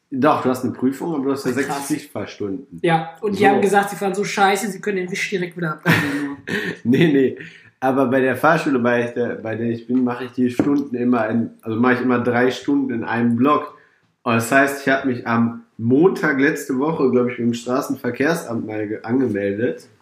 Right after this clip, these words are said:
Speaker 1: Die brauchen so vier bis sechs Wochen. Hatte am Mittwoch meine ersten drei Fahrstunden, hab jetzt nächste Woche wahrscheinlich meine letzten drei. Wart dann nochmal drei Wochen, bis das Straßenverkehrsamt fertig ist und kann dann direkt Prüfung machen.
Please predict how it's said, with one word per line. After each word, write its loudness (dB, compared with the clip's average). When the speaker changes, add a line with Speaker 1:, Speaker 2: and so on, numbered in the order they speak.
Speaker 1:
Die 4
brauchen 4
so 4
vier 2
bis 2
sechs 0
Wochen. 2
Hatte 2
am 6
Mittwoch 4
meine 4
ersten -4
drei -2
Fahrstunden, -4
hab -4
jetzt -6
nächste 4
Woche 0
wahrscheinlich -4
meine -2
letzten -2
drei. 0
Wart 2
dann 6
nochmal 4
drei 4
Wochen, 4
bis -2
das -12
Straßenverkehrsamt -2
fertig -8
ist -10
und -6
kann -2
dann 0
direkt -4
Prüfung 0
machen. -4